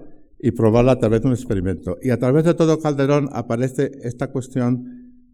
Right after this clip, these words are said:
a veces la estructura de la misma obra, bastantes obras, de un experimento. ¿Para qué? Para una prueba. ¿Para qué? Para tener certidumbre. Esa obsesión. Y por eso le dice,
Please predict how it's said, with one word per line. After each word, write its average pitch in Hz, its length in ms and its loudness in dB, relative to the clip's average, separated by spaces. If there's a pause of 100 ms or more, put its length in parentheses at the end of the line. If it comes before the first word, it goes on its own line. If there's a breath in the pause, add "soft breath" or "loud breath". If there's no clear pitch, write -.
(340)
a 104 80 -8
veces 127 300 -2
la 117 60 -2
estructura 123 560 -4
de 104 40 0
la 101 100 0
misma 104 340 -4
obra, 90 280 -4
bastantes 87 720 -6
obras, 98 280 -4 (420 soft breath)
de 117 180 2
un 127 80 8
experimento. 95 800 -2 (1040 soft breath)
¿Para 92 180 2
qué? 113 500 4
Para 107 160 4
una 127 220 4
prueba. 90 340 0
¿Para 202 220 4
qué? 143 480 4
Para 101 180 2
tener 117 280 2
certidumbre. 92 880 2 (840)
Esa - 260 0
obsesión. - 500 -4 (880 loud breath)
Y 110 80 4
por 123 160 4
eso 131 260 6
le 127 120 6
dice, 123 760 2